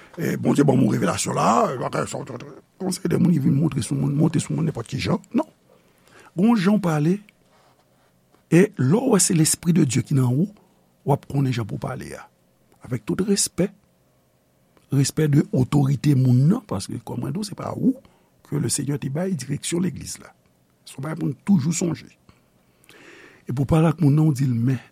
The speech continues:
men, men. Moun sa, li ka di, bon, m pa wè l konsa, men, an nou priye.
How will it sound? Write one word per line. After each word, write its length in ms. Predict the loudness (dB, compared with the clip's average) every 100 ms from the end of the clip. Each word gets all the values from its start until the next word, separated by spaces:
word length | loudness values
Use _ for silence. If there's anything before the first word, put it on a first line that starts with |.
| -6
men, 240 | -4 -4 -8 -8
men. 260 | -8 -8 -14 _ _ _ _ _ _ _ _ -20 _ _ _ _ _ _ _ _ _ _ -6
Moun 200 | 0 0 0
sa, 360 | 0 0 -2 -6 _ _ _ -12 _ -4
li 120 | -2
ka 140 | 0 2
di, 120 | 4
bon, 340 | 4 4 2 0 _ _ _ _ _ _ _ -20 _ _ _ _ _ _ _
m 180 | -4 -4 -2
pa 160 | 0 2
wè 120 | 2
l 80 | 4
konsa, 400 | 2 2 0 -4 _ _ 2
men, 180 | 2 2 _ _ _ _ _ _ _ _ _ _ _ _
an 140 | 4 6
nou 100 | 4
priye. 320 | 2 -8 -10